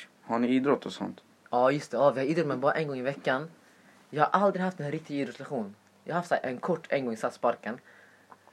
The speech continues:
Speaker 2: Men du, jag har, vi har så här idrottssal, två våningar. <clears throat> Och ändå vill inte våra lärare använda dem. Vi ska ha så här, vad heter det? Teori nu på fredag. Ja, imorgon.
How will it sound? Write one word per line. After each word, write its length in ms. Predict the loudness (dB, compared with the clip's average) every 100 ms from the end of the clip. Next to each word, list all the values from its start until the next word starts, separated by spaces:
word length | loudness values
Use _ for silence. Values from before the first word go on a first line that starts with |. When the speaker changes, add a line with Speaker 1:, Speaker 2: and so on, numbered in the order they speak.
| -10
Speaker 2:
Men 160 | -6
du, 120 | -4 -4 -6
jag 240 | -4 0 0
har, 140 | 0
vi 80 | 0
har 100 | 0
så 120 | 0
här 180 | -4 -4
idrottssal, 540 | -6 -6 -6 -4 -2 -2
två 260 | 0 2
våningar. 520 | 2 0 -2 -4 -4 -8 _ -10
<clears throat> 280 | -2 2 2
Och 100 | 2
ändå 240 | 0 0 0
vill 160 | 0
inte 120 | -2 -4
våra 120 | -2
lärare 180 | -2 -2
använda 320 | -2 -4 -6
dem. 140 | -8
Vi 80 | -10
ska 200 | -10 -4
ha 240 | 2 2
så 100 | 2
här, 160 | -2 -2 -2 -6 -10 _ _ _ _ -20 _ _
vad 80 | -18
heter 180 | -14 -14
det? 100 | -14 _ _ -8
Teori 380 | -4 -2 -2 -6 _ _ _
nu 180 | -10 -8 -12 _
på 60 | -16
fredag. 240 | -10 -10 -10 _ _ _ -12
Ja, 140 | -8
imorgon. 260 | -6 -6